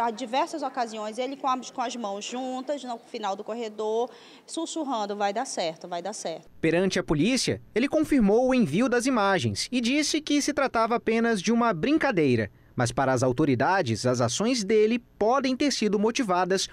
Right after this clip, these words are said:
Speaker 2: por grupos extremistas da internet. A investigação começou através de denúncia da escola e segue na Polícia Civil. O caso vai ser encaminhado ao juizado infracional,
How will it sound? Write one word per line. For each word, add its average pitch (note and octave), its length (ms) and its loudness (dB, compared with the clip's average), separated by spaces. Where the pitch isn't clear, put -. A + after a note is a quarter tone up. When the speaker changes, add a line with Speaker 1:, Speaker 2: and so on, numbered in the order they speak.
Speaker 2:
por A3 220 2
grupos A#3 680 2
extremistas G#3 880 2
da C#3 160 2
internet. D3 720 0
A C3+ 100 0
investigação D3 640 0
começou G3+ 440 2
através F3+ 480 2
de F#3+ 120 -2
denúncia G#3 500 2
da A#2 80 0
escola F3+ 480 2
e B2+ 80 2
segue G#3+ 460 0
na G#3+ 160 0
Polícia E3+ 400 2
Civil. E3 420 2
O B2+ 60 0
caso E3+ 420 2
vai F3+ 240 2
ser F#3+ 200 2
encaminhado F3 640 2
ao E3+ 160 6
juizado E3+ 600 2
infracional, F#3+ 840 2